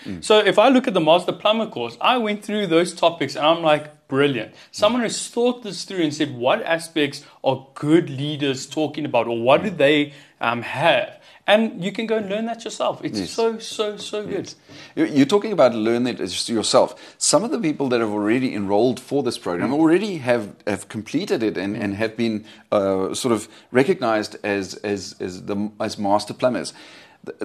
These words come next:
Speaker 1: they may already have leadership characteristics
Speaker 2: Mm.
Speaker 1: and qualities already.
Speaker 2: Mm.
Speaker 1: And that's just that that program sort of further develops that.
Speaker 2: Hundred percent.
Speaker 1: Uh,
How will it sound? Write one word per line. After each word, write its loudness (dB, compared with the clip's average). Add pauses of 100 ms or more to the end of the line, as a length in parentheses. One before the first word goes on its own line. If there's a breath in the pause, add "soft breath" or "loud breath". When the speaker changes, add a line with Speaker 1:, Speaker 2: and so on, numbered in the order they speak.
Speaker 1:
they 8
may 0
already 2
have 0
leadership -2 (160)
characteristics -2
Speaker 2:
Mm. -2
Speaker 1:
and -2
qualities 4 (100)
already. 2 (180 loud breath)
Speaker 2:
Mm. -10
Speaker 1:
And 6
that's 4
just 2
that 2
that 2
program 2
sort -2
of -2
further -2
develops -2
that. -4
Speaker 2:
Hundred -4
percent. -8
Speaker 1:
Uh, -4